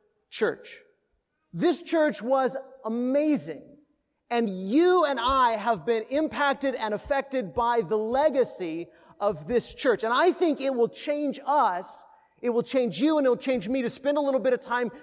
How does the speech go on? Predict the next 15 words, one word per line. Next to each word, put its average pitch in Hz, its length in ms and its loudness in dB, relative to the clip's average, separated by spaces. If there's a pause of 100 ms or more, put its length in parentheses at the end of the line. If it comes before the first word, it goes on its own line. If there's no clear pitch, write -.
(160)
thinking 262 360 -2
about 214 400 0
this 233 160 0
particular 202 600 -4
church 208 420 -2 (260)
this 196 200 -4
morning. 240 200 0
You 208 60 -6
see, 311 140 0
because 254 280 -2
before 339 520 -4
this 269 340 -4 (240)
particular 247 480 -2
church 254 380 -4
existed, 165 680 -8